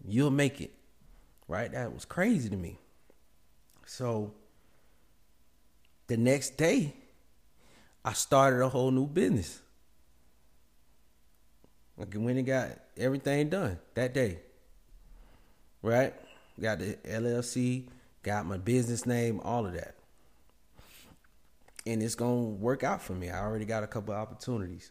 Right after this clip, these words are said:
right? So this podcast was inspired by a young man. I think I was coming from the gym, you know what I'm saying?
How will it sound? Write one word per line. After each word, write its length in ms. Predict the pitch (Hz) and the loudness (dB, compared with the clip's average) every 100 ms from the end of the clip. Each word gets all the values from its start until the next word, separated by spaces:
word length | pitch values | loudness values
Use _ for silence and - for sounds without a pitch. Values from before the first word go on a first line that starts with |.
| _ | _
right? 320 | - 95 98 - - - - - - - - - - - - - | -4 0 0 -4 -14 -20 -20 -20 -20 -20 -20 -20 -20 -20 -20 -12
So 480 | - 113 107 98 104 - - - - - - - - - - - - - - _ - - - - | -4 -2 0 -2 -8 -18 -20 -20 -20 -20 -20 -20 -20 -20 -20 -20 -20 -20 -20 _ -20 -20 -10 0
this 200 | 160 170 | 0 2
podcast 680 | 156 117 107 - 104 95 | 2 2 0 -2 -2 -2
was 180 | 98 90 | -6 -8
inspired 640 | 87 - - 143 113 92 - - - - - - - - - | -8 -8 -4 -2 -2 -4 -10 -20 -20 -20 -20 -20 -20 -20 -8
by 260 | 95 87 | -2 -2
a 40 | 85 | -2
young 380 | 90 104 104 104 | -2 -2 -2 0
man. 420 | 165 135 85 - - - - - - - - - - _ - - - - _ - - - - _ - - - - - | 2 2 0 -10 -20 -20 -20 -20 -20 -20 -20 -20 -20 _ -20 -20 -20 -20 _ -20 -20 -20 -20 _ -20 -20 -20 -20 -16
I 40 | - | -8
think 220 | - 131 | -2 0
I 80 | 127 | 2
was 120 | 110 | 0
coming 300 | - 131 117 | -2 0 0
from 160 | 110 95 | -2 -4
the 80 | |
gym, 460 | 87 95 110 107 107 - - - - - - - - | -2 0 0 0 -4 -14 -20 -20 -20 -20 -20 -18 -8
you 100 | 107 | -6
know 120 | 107 | -4
what 100 | 107 | -4
I'm 100 | 104 | -6
saying? 480 | - 113 113 110 | -6 -6 -4 -6